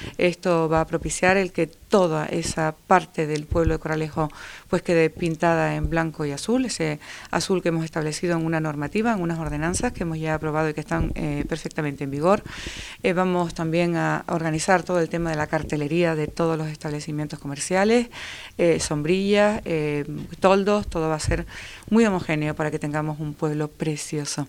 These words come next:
Eh, aparte de este proyecto, pues también un proyecto que queremos culminar dentro de esta legislatura es la rehabilitación de la ermita de Puerto Escondido. Estamos ahora mismo a la espera de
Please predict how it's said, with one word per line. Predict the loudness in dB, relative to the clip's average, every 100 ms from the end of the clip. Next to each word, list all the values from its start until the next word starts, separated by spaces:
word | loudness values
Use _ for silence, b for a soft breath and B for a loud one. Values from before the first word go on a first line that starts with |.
| B B B B B 2
Eh, | 6 6
aparte | 6 4 4
de |
este | 2 -2
proyecto, | 0 0 0 0 -2
pues | -2
también | -2 0 0 0 -2
un | -4 -4
proyecto | 0 0 0 0 0 0
que | 0 -2 0
queremos | 2 0 0
culminar | -2 0 0 0
dentro | -2 -2
de | -2
esta | 0
legislatura | -2 -2 -4 -4 0 2 2 B B B B
es | 2
la | 2
rehabilitación | 2 2 2 0 0
de | 2
la | 2
ermita | 2 2 0 0
de | 0
Puerto | 0 0 0
Escondido. | -2 -2 0 2 0
Estamos | -2 -2 -2
ahora | -2
mismo | -2 0 -2 -2 B B B
a | 0
la | 2
espera | 0 2 4 4
de | 4 2 2